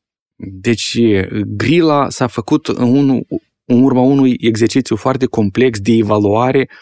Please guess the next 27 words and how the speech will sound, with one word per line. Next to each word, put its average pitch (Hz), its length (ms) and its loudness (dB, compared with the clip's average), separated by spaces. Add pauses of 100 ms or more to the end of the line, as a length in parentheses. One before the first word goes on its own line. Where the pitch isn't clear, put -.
(300)
a 135 120 -4
tuturor, 127 540 0 (180)
tuturor 123 340 0
funcțiilor 120 540 -2
din 98 100 -4
sectorul 104 480 -4
public. - 280 -8 (400)
Adică, 110 260 -2
mai 117 140 2
bine 127 160 2
zis, 123 200 0
a, 107 120 -2 (280)
a - 100 -4
unui 120 380 2
eșantion 113 460 2
foarte 107 300 -4
reprezentativ. 92 840 -6 (760)
Noi 131 300 2
am 123 140 2
evaluat 113 760 0 (220)
circa 123 600 0 (880)
o 113 100 -2
mie 123 200 2
șase 110 360 -4
sute 127 280 -2
de 87 240 -2 (100)
posturi, - 600 -4